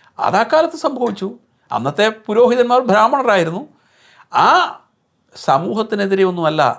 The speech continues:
നാരായണ ഗുരുദേവൻ്റെ വിപ്ലവം, സാമൂഹ്യ ദുരാചാരത്തിനെതിരെയായിരുന്നു. അവിടെ അദ്ദേഹം പറഞ്ഞത് നാം നമ്മുടെ ശിവനെയാണ് പ്രതിഷ്ഠിച്ചത്. ചിലർ പറഞ്ഞ ഈഴവൻ എന്താണ്? നാരായണ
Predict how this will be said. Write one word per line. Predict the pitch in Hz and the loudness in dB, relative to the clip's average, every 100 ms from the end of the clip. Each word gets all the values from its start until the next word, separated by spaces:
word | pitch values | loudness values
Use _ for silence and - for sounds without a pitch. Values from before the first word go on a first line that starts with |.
| - | -4
നാരായണ | 127 127 151 156 | -2 0 0 -2
ഗുരുദേവൻ്റെ | 147 139 135 127 | -4 -4 -2 -4
വിപ്ലവം, | 123 117 - _ _ _ _ _ _ _ _ _ _ _ | -6 -10 -10 _ _ _ _ _ _ _ _ _ _ _
സാമൂഹ്യ | - 123 185 277 247 262 | -2 2 2 0 -4 -2
ദുരാചാരത്തിനെതിരെയായിരുന്നു. | 175 185 214 208 196 185 131 117 104 123 _ _ _ _ _ _ - | 0 2 4 2 0 -4 -6 -6 -8 -12 _ _ _ _ _ _ -14
അവിടെ | 113 175 | -6 -4
അദ്ദേഹം | 170 208 240 226 | -4 -6 -6 -4
പറഞ്ഞത് | 220 220 233 180 131 | -6 -6 -8 -4 -4
നാം | 196 196 | -2 -4
നമ്മുടെ | 151 208 262 | -6 -2 -4
ശിവനെയാണ് | 240 220 220 196 185 | -4 -4 -2 -2 -2
പ്രതിഷ്ഠിച്ചത്. | 165 165 160 | -8 -8 -2
ചിലർ | 233 339 | 2 4
പറഞ്ഞ | 302 208 - _ - 202 | 4 0 -4 _ -8 0
ഈഴവൻ | 262 254 247 | 2 2 2
എന്താണ്? | 247 240 269 - _ _ _ _ | 2 2 -2 -12 _ _ _ _
നാരായണ | 113 127 | -2 2